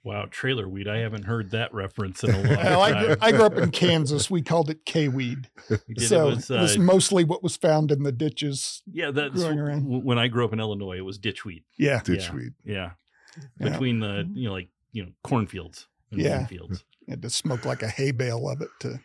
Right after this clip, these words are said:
Speaker 2: <laughs>
Speaker 1: So.
Speaker 2: Well, do you wanna jump into some of the bigger issues from the session?
Speaker 1: Yeah. Here, here's one of the things that, that I, I thought was incredibly fascinating about the legislative session. It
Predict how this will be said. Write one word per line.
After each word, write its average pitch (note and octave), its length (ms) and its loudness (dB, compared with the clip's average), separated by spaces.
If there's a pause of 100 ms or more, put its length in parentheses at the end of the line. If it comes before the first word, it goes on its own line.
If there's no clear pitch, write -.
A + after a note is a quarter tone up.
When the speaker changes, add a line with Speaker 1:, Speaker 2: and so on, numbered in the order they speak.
(680)
Speaker 2:
<laughs> - 200 4 (1080)
Speaker 1:
So. A2 420 0 (320)
Speaker 2:
Well, C#4 200 6
do A#3 200 -12
you C4+ 40 2
wanna E4+ 180 6
jump A3+ 200 4
into D4+ 160 0
some C#4 220 2
of B3+ 60 2
the F3 80 4
bigger F3+ 360 4
issues C4+ 460 4
from G#3+ 220 -2
the F#3+ 80 -2
session? A3 420 -2
Speaker 1:
Yeah. E3+ 400 0
Here, A#3 260 -4
here's A#3+ 280 -2
one A#3+ 100 -2
of G#3+ 80 0
the D3 80 0
things C3+ 300 0
that, G#2 160 -4 (120)
that B2 280 0 (120)
I, C#3+ 200 -6
I D3+ 160 0
thought A2+ 320 -4
was A2+ 200 -4
incredibly A#2+ 480 -2
fascinating G2 800 -4
about F#2 240 -8
the G2 80 -10
legislative F#2+ 500 -8
session. G2 380 -10
It D#3+ 240 -12